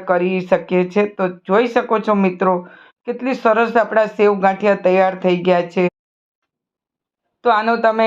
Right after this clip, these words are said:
જ્યારે તમારે સેવનું શાક બનાવો કે તમે સેવ ટામેટાનું બનાવો કે કંઈ પણ તમે એને નાસ્તા સાથે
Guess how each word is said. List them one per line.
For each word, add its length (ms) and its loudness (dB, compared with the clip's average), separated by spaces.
જ્યારે 440 2
તમારે 420 0
સેવનું 600 0
શાક 300 0
બનાવો 460 2
કે 160 -8
તમે 320 0
સેવ 180 2
ટામેટાનું 720 0
બનાવો 440 0
કે 140 -8
કંઈ 240 -4
પણ 220 0
તમે 280 2
એને 280 2
નાસ્તા 440 0
સાથે 340 0